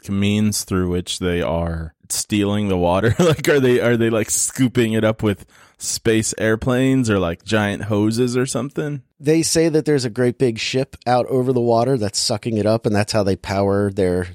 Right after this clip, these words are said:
Speaker 2: exosuits and their spaceships and stuff. Their fuel is water. The expert on C N N, who's, like, in a house, <laughs> is saying all this stuff
Speaker 1: <laughs> There's
Speaker 2: over Skype.
Speaker 1: there's one ship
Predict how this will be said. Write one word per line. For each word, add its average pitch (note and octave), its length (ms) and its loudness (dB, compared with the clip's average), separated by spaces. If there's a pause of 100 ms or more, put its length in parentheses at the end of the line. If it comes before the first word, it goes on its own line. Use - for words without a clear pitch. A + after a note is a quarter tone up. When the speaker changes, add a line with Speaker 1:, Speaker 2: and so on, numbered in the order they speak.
(180)
Speaker 2:
exosuits A2 1040 0
and F#2 120 -2
their F2+ 160 0
spaceships A2+ 720 -2
and B2 120 -6
stuff. - 460 -4
Their A#2+ 140 2
fuel A2+ 540 0
is G2+ 260 0
water. G2+ 540 0 (100)
The C3 120 4
expert C#3 340 2
on A2 120 2
C A#2 280 0
N G#2+ 100 2
N, G2+ 180 0
who's, F#2+ 260 -2
like, G2 180 0
in F#2+ 100 0
a E2+ 60 -2
house, - 600 -4
<laughs> - 60 -12
is - 420 0
saying F2+ 340 0
all C#2 140 -6
this E2+ 180 -4
stuff C3 260 2
Speaker 1:
<laughs> - 0 -
There's B2+ 120 2
Speaker 2:
over G#2 180 0
Skype. G2+ 460 0 (280)
Speaker 1:
there's A2+ 300 0
one A#2 600 0
ship - 520 0